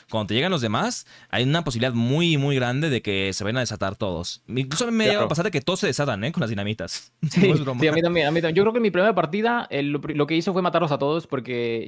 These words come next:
Speaker 2: en mi primera
Speaker 1: Sí.
Speaker 2: partida yo iba en plan genocida, de que
Speaker 1: Sí,
Speaker 2: quiero hacerme el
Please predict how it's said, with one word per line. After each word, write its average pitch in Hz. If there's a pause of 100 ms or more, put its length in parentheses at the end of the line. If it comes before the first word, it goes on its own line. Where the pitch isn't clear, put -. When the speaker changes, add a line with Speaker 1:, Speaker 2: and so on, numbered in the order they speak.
Speaker 2:
en 127
mi 127
primera 135
Speaker 1:
Sí. 156
Speaker 2:
partida 151
yo 147
iba 147
en -
plan 139
genocida, 143
de 131
que 110 (160)
Speaker 1:
Sí, -
Speaker 2:
quiero 151
hacerme 151
el -